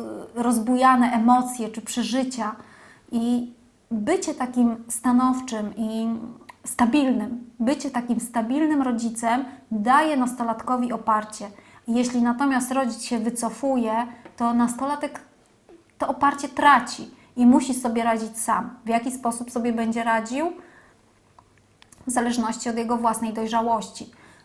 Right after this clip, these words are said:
Rodzic jest tą osobą, która pokazuje właśnie w takich różnych burzach emocjonalnych wartości,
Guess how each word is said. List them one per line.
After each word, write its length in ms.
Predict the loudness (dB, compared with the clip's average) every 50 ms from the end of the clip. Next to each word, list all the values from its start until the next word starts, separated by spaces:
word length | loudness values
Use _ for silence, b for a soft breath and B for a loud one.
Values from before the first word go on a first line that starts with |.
| b -4
Rodzic 360 | -2 -2 0 0 -4 -4 -4
jest 240 | -4 -4 -4 -10 -16 -20 _ _ _ _ _ _ _
tą 220 | 0 2 2 2
osobą, 380 | -2 -2 -2 -2 -2 -4 -4 -6
która 260 | -6 0 0 0 2
pokazuje 640 | 2 0 -2 -2 -4 -2 -2 -2 0 0 0 -2 -2 -4 -10 -8 0
właśnie 360 | 4 4 4 4 2 -2 -4
w 80 | -4 -4
takich 340 | -8 -8 -6 -6 -6 -4 -2
różnych 380 | 0 0 2 2 2 2 2
burzach 420 | 2 0 0 0 0 0 0 0 -2
emocjonalnych 720 | -4 -6 -6 -8 -8 -8 -8 -6 -6 -6 -6 -8 -12 -16 b b b b b -8
wartości, 1080 | -2 -2 -2 -2 -2 0 2 4 4 4 2 -2 -6 -10 -6 -2 -2 -2 -2 -2 -8